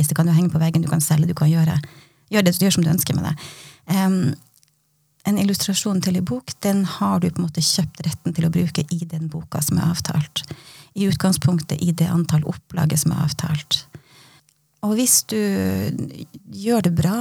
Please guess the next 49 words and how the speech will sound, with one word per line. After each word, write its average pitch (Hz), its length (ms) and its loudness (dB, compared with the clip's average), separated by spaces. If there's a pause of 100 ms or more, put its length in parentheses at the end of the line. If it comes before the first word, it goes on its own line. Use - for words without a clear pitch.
og - 120 0
du 185 80 -2 (120)
har 185 120 2
lyst 170 200 0
til 160 100 4
å 151 60 6
lage 165 200 2
produkter, 196 760 -2
du 175 120 0
har 160 80 2
lyst - 200 0
til 156 80 4
å 143 60 4
gjøre 151 160 2
eventer 190 560 0
og - 60 -2
sånn, 254 180 2
så 208 240 2 (500)
må 202 160 2
du 175 120 0 (200)
tilbake 175 380 0
til 160 100 0
illustratøren, 165 520 2
og 165 80 2
så 170 120 4
må 175 160 4
du 156 120 4 (120)
avtale 151 560 4 (420)
en 190 140 0
ny 165 140 6
lisens 156 340 4
for - 80 -4
det. - 120 -2 (180)
Så 180 80 -2
må 170 80 0
man 160 80 0
betale, 160 340 2 (240)
eller 170 480 0
avtale, 165 520 0 (600)
eh, 170 220 0
ny 180 240 2
bruk - 420 -4
og, 165 300 2 (160)
og 175 80 -12
betaling 156 420 -4
for - 140 -8
det. 170 80 -6 (1040)
Og 190 80 -2
det - 20 4